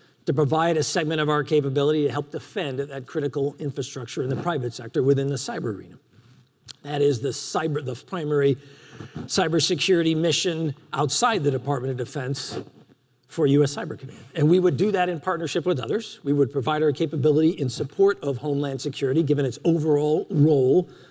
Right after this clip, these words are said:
as the leader of the U S government's response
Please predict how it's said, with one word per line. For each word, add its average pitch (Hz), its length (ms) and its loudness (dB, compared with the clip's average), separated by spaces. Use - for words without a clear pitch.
as 135 140 0
the 143 100 4
leader 165 320 6
of 143 100 0
the 139 60 -8
U 147 180 0
S 131 100 -4
government's 139 560 -4
response 143 720 -8